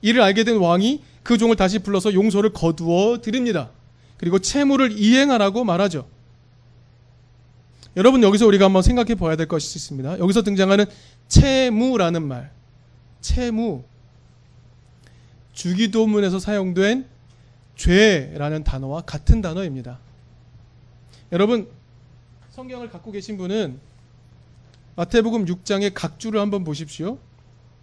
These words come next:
마태복음 육 장의 주기도문에 나오는, 십이 절에 나오는 "우리가 우리에게 죄 지은 사람을 용서하여 준 것 같이"라는 거기에 각주가 달려 있지요.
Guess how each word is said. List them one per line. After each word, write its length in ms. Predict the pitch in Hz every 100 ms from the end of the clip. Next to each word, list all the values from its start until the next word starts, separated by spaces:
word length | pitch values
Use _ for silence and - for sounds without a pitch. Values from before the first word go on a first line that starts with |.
| - _ - - - _ - -
마태복음 500 | 165 - 226 214 214
육 160 | 180 -
장의 280 | 190 190
주기도문에 580 | 185 175 196 214 208 202
나오는, 640 | 190 165 151 147 165 247 294
십이 300 | - - 226
절에 220 | 226 214 190
나오는 400 | 156 147 196 233 - - - -
"우리가 360 | 180 202 220 214
우리에게 540 | 175 180 170 202 202
죄 400 | - 185 214 233
지은 280 | 202 220 220
사람을 340 | 214 208 196
용서하여 420 | 160 185 185 190
준 140 | 185 175
것 120 | 160
같이"라는 1000 | 156 151 - 226 214 151 127 143 139 147
거기에 440 | 139 151 196 165 - - -
각주가 420 | - 180 - 214
달려 260 | 190 170 165
있지요. 420 | 135 - 190 127